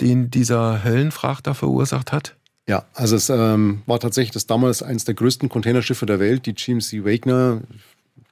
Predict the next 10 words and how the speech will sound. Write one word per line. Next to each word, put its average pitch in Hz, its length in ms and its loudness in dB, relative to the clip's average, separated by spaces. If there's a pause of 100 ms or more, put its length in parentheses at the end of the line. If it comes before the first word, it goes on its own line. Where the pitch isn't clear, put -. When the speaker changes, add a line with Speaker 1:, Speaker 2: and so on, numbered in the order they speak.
(100)
Speaker 2:
Ich - 60 -20
glaub, - 140 -4 (140)
über 123 160 -2
dreihundert 110 420 4
Meter 110 220 0
lang, 113 480 2
äh, 107 640 -4 (160)
sechzehn - 500 -2
Meter 107 220 2
Tiefgang. 120 600 0